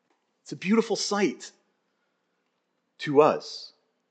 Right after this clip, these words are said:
But to those outside, it looks very different. There's a secondary impact of the Word of God.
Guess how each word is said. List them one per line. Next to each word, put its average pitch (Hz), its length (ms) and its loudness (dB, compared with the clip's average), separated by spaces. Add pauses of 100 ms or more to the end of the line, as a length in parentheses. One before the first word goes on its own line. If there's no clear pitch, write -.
(2000)
But 131 120 -8
to 151 100 -6
those 160 500 2 (360)
outside, 127 640 2
it 117 100 -2
looks - 440 -2 (340)
very 107 340 6
different. - 560 -12 (1400)
There's 135 200 -4
a 131 40 0
secondary 120 800 2
impact 110 540 -8
of 95 80 -12
the 104 100 -6
Word 95 200 -6
of 90 120 -6
God. 78 320 -8